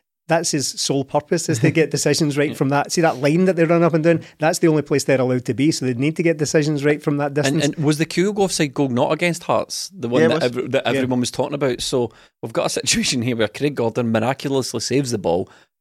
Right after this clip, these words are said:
Speaker 3: when it's already in the back of the net, <laughs> claws it out, and he's absolutely fuming. He's saying, "No way, no way, no way." And according to Craig Gordon, he says the, the lino came out at, during half-time went, "Good call for me there, eh?" <laughs> Yes, it was.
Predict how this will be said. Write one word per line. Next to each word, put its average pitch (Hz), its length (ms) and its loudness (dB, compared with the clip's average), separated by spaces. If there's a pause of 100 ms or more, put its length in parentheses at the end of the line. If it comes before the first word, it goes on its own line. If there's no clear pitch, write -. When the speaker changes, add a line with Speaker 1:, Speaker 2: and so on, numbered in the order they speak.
(380)
Speaker 3:
when 107 300 0
it's 110 120 -6
already 120 380 2
in 104 60 0
the 101 80 -2
back 98 220 0
of - 60 -14
the 95 80 2
net, 87 280 -2
<laughs> - 80 -8
claws 127 260 0
it 135 100 -2
out, 110 240 0 (320)
and 127 120 0
he's 120 140 -2 (100)
absolutely 160 460 -2
fuming. 127 260 -2
He's 123 100 -4
saying, 117 160 0
"No 127 140 4
way, 123 180 2
no 113 120 2
way, 104 180 2
no 95 100 -4
way." 90 200 -6 (760)
And 104 200 -4
according - 360 -4
to - 60 -14
Craig 120 140 -4
Gordon, 98 380 -6
he 104 100 -8
says 107 240 -6
the, 107 200 -6
the 104 120 -2
lino 127 280 0
came 123 180 -4
out 110 140 0
at, 104 340 -6
during 113 240 -2
half-time 113 360 0
went, 107 180 -2 (360)
"Good 147 160 -6
call 104 220 -2
for 117 120 -6
me 113 140 -2
there, 113 260 0
eh?" 147 640 -2 (120)
<laughs> 160 100 -8
Yes, 165 200 -4
it - 160 -8
was. 165 420 -2